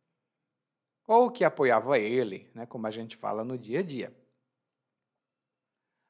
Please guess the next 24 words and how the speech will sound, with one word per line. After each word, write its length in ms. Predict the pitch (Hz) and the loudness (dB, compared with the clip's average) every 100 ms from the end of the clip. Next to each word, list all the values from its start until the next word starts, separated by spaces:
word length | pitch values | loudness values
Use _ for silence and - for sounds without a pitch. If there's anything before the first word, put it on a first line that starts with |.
| _ | _
A 100 | 180 | 2
outra 300 | 180 262 277 | 4 4 0
expressão 480 | 240 214 180 208 240 | -6 -4 -4 -4 -4
que 100 | 233 | -4
o 40 | |
narrador 420 | 170 143 147 127 117 | -6 -6 -6 -4 -4
utilizou 480 | 113 110 104 107 | -6 -12 -10 -6
aqui 300 | 110 - 233 | -8 -6 -8
foi 280 | 202 208 208 - _ _ | -4 -2 -4 -8 _ _
financiar 960 | - 247 233 240 226 180 151 160 - - | -8 -4 0 -2 -4 2 4 4 2 -12
um 220 | 160 156 | -10 -10
casebre. 720 | - 214 139 120 123 95 92 _ _ _ _ _ | -2 -2 0 2 2 2 -8 _ _ _ _ _
<laughs> 1500 | - - - - - 370 - _ - _ _ _ _ _ _ | -14 -12 -16 -14 -4 -4 -4 _ -20 _ _ _ _ _ _
Financiar 920 | - 196 190 190 - 139 123 - - _ | -6 -4 -2 -6 -2 4 4 2 -12 _
um 240 | 139 131 | -12 -12
casebre. 680 | 127 139 139 113 101 95 110 _ _ _ _ _ _ _ _ _ _ _ _ _ _ _ _ _ | -4 -2 -2 -4 -6 -8 -18 _ _ _ _ _ _ _ _ _ _ _ _ _ _ _ _ _
E 120 | 208 | -4
um 140 | 247 254 | -2 0
casebre 680 | 262 240 220 285 269 160 - _ _ - | 0 0 2 4 2 0 -8 _ _ -4
é 60 | 160 | -2
uma 240 | 160 156 | -2 -6
casa 500 | - 120 113 104 101 | 0 2 2 -2 -8
geralmente 640 | 110 135 127 107 95 - | -4 -2 -2 -4 -12 -18
pequena, 800 | - 165 _ - 147 147 143 147 | -14 -14 _ -10 -8 -6 -8 -10